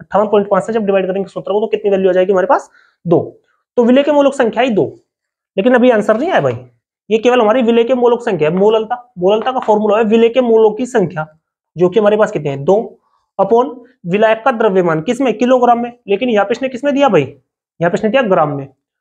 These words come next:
तो मैं लिख रहा हूँ यहाँ पे पाँच सौ, और जब ग्राम को किलोग्राम में change करें तो किससे divide करेंगे भाई, एक हजार से। इस पाँच सौ से इसको काट देंगे तो कितना आ जाएगा, दो, तो ये दो ऊपर चला जाएगा, तो यहाँ से मोललता कितनी आ जाएगी, मोललता आ जाएगी चार।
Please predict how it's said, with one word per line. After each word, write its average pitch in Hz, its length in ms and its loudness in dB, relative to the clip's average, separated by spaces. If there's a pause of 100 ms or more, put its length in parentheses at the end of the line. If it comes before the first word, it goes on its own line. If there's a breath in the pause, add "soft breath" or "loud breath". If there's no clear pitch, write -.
(340)
तो 165 40 -10
मैं 175 100 -2
लिख 190 120 -2
रहा 208 100 0
हूँ 208 100 0
यहाँ 220 120 0
पे 220 40 -14
पाँच 180 240 0
सौ, - 340 -8 (360)
और 180 100 0
जब 214 180 0
ग्राम 214 220 0
को 233 100 0
किलोग्राम 233 380 2
में 233 100 -2
change 233 180 0
करें 240 140 0
तो 240 80 -8
किससे 254 220 -6
divide 254 220 0
करेंगे 151 220 -2
भाई, 123 160 -12 (240)
एक - 120 0
हजार 139 180 0
से। - 320 -20 (460)
इस - 80 -20
पाँच 202 220 -4
सौ 214 100 0
से 214 60 4
इसको 214 220 0
काट 208 200 0
देंगे 220 140 -2
तो 226 80 -6
कितना 214 220 -6
आ 185 40 -2
जाएगा, 147 280 -2
दो, 180 360 -2 (1600)
तो - 200 -2
ये 170 60 4
दो 175 100 4
ऊपर 180 200 0
चला 185 180 0
जाएगा, 180 200 0
तो 196 100 -4
यहाँ 160 120 -4
से - 80 -6
मोललता 180 400 -2
कितनी 185 240 -6
आ 175 40 -2
जाएगी, 170 240 -4
मोललता 160 360 -2
आ - 20 -10
जाएगी 175 200 -8
चार। 131 340 -6